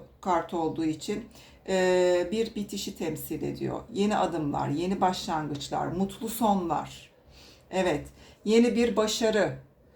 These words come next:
Sizin için başarı ne bilmiyorum. Hani, e, birçok başarı durumu olabilir hayatınızda. Belki bir işe girerek başarılı oluyorsunuzdur.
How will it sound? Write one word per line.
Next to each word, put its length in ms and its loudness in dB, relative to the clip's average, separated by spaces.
Sizin 340 -2
için 340 -2
başarı 460 2
ne 140 2
bilmiyorum. 680 0
Hani, 340 -2
e, 340 2
birçok 540 0
başarı 520 2
durumu 340 0
olabilir 440 2
hayatınızda. 840 -2
Belki 340 4
bir 80 -4
işe 260 -4
girerek 520 -2
başarılı 460 -4
oluyorsunuzdur. 1000 -4